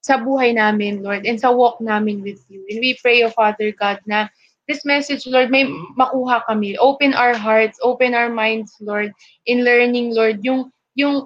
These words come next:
kung paano ba namin talaga ito maiintindihan. And totoo nga, Lord, na hindi namin kaya to without you.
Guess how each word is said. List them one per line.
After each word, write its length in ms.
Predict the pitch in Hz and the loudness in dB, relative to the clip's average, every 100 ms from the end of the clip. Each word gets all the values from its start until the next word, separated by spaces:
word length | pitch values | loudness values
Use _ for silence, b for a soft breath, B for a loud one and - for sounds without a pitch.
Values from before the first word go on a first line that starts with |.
| - | -2
kung 160 | 285 | 0
paano 240 | 277 262 262 | 2 2 2
ba 160 | 247 | 2
namin 400 | 247 233 233 233 | 2 2 0 -2
talaga 320 | 226 220 214 214 | 0 0 0 -2
ito 80 | |
maiintindihan. 960 | 226 208 - 208 208 208 202 202 196 202 | -4 -4 -6 -8 -8 -8 -10 -10 -10 -4
And 160 | 247 240 | -4 -4
totoo 400 | 277 262 262 240 | -2 0 2 2
nga, 80 | |
Lord, 240 | 220 214 220 | 2 0 -2
na 80 | 247 | -4
hindi 240 | 226 247 | -2 0
namin 400 | 240 233 233 233 | 0 0 -2 -4
kaya 320 | 208 208 202 | -4 -2 -4
to 160 | 208 202 | -8 -10
without 320 | 196 185 185 _ | -8 -10 -10 _
you. 80 | _ | _